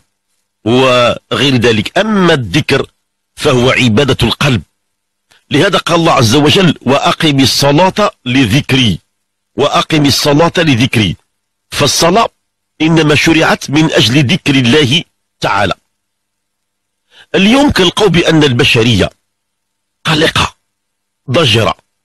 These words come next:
اللي كيتبع وسائل الإعلام غيبان ليه العالم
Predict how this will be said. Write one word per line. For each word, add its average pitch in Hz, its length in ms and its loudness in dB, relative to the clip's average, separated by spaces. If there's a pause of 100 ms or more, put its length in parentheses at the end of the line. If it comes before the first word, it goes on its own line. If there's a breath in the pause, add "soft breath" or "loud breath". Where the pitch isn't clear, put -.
(460)
اللي 107 140 0
كيتبع 117 420 -2
وسائل 110 460 0
الإعلام 139 480 0 (580 soft breath)
غيبان 143 320 0
ليه 139 100 2
العالم 139 640 0